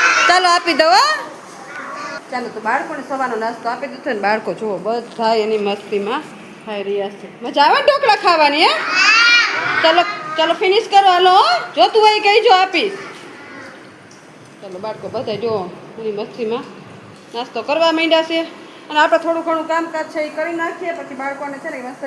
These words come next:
ગેમ રમવી છે ને, બાળકોને ગેમ રમાડશું પછી.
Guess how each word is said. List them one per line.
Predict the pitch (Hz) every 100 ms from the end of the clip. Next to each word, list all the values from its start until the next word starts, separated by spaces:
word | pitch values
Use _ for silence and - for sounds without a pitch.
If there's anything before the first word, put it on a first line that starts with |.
| 262
ગેમ | 359 359
રમવી | 392 480
છે | 494 539 508
ને, | 311 - 381 403 - - - - -
બાળકોને | 269 269 240
ગેમ | 240 302 269
રમાડશું | 294 330 262 254
પછી. | 240 226